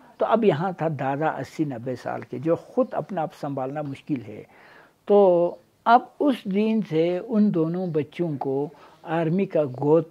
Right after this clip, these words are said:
में पाल के आज मैं जो कुछ हूँ, मैं कहते हैं, लोग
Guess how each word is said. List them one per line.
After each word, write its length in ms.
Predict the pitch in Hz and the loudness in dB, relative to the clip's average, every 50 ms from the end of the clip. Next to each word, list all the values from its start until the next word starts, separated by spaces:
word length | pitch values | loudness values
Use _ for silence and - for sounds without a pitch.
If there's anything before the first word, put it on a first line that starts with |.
| - 147 | -8 -6
में 360 | 143 131 135 135 143 143 165 _ _ _ _ _ _ _ _ _ - | -6 -4 -4 -6 -6 -8 -10 _ _ _ _ _ _ _ _ _ 0
पाल 280 | 147 151 156 160 151 | 2 4 4 4 2
के 320 | 131 - 139 143 147 156 160 180 208 262 _ _ _ - _ - | 0 -2 -4 -2 -2 -2 -4 -6 -12 -18 _ _ _ -20 _ 0
आज 300 | 160 165 170 180 170 175 | 2 4 4 4 2 -2
मैं 180 | 170 165 165 151 | -4 -6 -4 -2
जो 180 | 147 160 175 170 | 0 2 0 2
कुछ 240 | 175 170 143 - | 0 -4 -8 -6
हूँ, 260 | - 135 139 143 156 156 _ _ _ 135 | -8 -10 -10 -10 -10 -14 _ _ _ -10
मैं 180 | 139 151 160 156 | -4 -4 -4 -4
कहते 320 | - 147 123 - - 135 | -4 -6 -8 -6 -10 -10
हैं, 180 | 135 143 156 - - - - - - - 175 | -10 -10 -12 -12 -18 -20 -20 -20 -10 -2 2
लोग 320 | 160 170 185 202 208 202 | 4 8 8 8 8 6